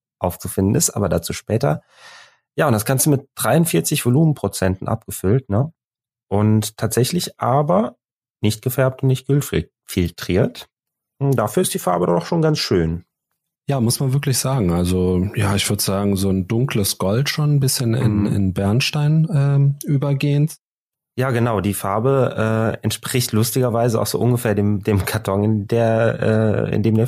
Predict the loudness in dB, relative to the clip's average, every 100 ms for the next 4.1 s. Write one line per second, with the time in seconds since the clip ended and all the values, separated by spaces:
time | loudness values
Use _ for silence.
0 | -2 -2 -2 0 0 0 0 0 0 -2
1 | -4 _ _ _ _ _ _ _ _ 0
2 | 2 2 0 -2 -2 -4 0 2 0 -6
3 | -20 -20 -20 -20 _ -6 0 2 4 2
4 | 0